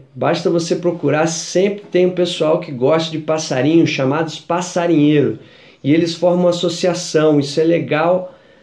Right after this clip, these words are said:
formar essa associação, tem tesoureiro, presidente, vice-presidente, tem setor jurídico, é um negócio sério mesmo. Então tu vai lá, primeira coisa que você tem que fazer, você como pessoa física,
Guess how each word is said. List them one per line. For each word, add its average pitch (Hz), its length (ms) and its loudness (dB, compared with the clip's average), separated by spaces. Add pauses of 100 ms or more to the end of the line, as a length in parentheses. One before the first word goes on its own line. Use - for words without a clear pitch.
formar 143 400 -2
essa 147 160 -4
associação, 143 800 0
tem 151 120 0
tesoureiro, 139 720 2
presidente, 151 720 0
vice-presidente, 147 960 -2
tem 170 260 0
setor 160 400 -2
jurídico, 139 760 0 (320)
é 127 60 2
um 151 60 4
negócio 175 440 2
sério 156 460 0
mesmo. 113 340 0
Então 196 220 -4
tu 233 160 -6
vai 151 360 -2
lá, 175 440 -2 (440)
primeira 220 360 0
coisa 202 280 -4
que - 80 -18
você 180 220 -4
tem 185 180 -4
que 180 80 -12
fazer, 135 540 -2 (400)
você 156 920 0 (520)
como 151 300 -2
pessoa 170 560 0
física, - 960 -4